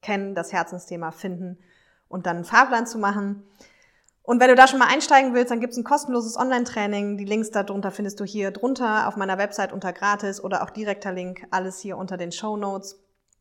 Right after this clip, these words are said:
Kannst du dir gerne runterladen und dann schon mal einen tieferen Einblick bekommen. Und wenn dich, äh, der Workshop interessiert, der findet ja immer auf Mallorca oder in Deutschland statt, dann schau gerne unter selbstbedienung punkt com.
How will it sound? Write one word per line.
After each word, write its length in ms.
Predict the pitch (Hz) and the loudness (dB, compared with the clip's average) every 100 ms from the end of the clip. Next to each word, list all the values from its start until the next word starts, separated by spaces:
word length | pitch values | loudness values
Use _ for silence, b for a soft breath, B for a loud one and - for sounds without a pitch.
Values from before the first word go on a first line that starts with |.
| _ - | _ -16
Kannst 220 | - 190 190 | -8 -6 -6
du 60 | |
dir 100 | 185 | -4
gerne 220 | 190 190 | 0 0
runterladen 640 | 196 202 202 185 175 175 180 | 0 -4 -4 0 0 0 -6
und 160 | 180 | -8
dann 180 | 180 175 | -6 -8
schon 140 | - 180 | -8 -10
mal 60 | |
einen 80 | 170 | -10
tieferen 280 | 214 - - | -12 -14 -10
Einblick 420 | 196 202 190 180 | -6 -6 -8 -12
bekommen. 420 | 180 - 175 175 b b b b - | -14 -10 -10 -10 b b b b -10
Und 240 | 190 185 | -8 -6
wenn 220 | 180 180 | -6 -6
dich, 360 | 180 175 - - | -8 -10 -12 -12
äh, 280 | 175 165 165 | -10 -8 -10
der 280 | 175 165 175 | -10 -10 -4
Workshop 380 | 214 208 202 | -4 -4 -8
interessiert, 600 | 196 180 185 - 180 175 | -10 -14 -16 -12 -10 -8
der 100 | 175 | -10
findet 220 | 175 175 180 | -12 -14 -14
ja 80 | |
immer 140 | 165 175 | -12 -14
auf 100 | - | -14
Mallorca 420 | 160 165 165 - | -10 -8 -8 -8
oder 100 | 170 | -10
in 80 | 170 | -6
Deutschland 440 | 185 185 - 180 | -6 -6 -10 -12
statt, 360 | - 175 - - _ _ _ _ | -10 -10 -10 -20 _ _ _ _
dann 160 | - 180 | -10 -8
schau 180 | 185 170 | -6 -6
gerne 220 | 165 170 | -6 -6
unter 200 | 170 175 | -8 -8
selbstbedienung 840 | 175 185 - - 180 185 180 180 | -6 -6 -8 -16 -14 -10 -10 -10
punkt 280 | - 180 170 | -12 -12 -10
com. 460 | - 220 202 330 | -2 4 4 2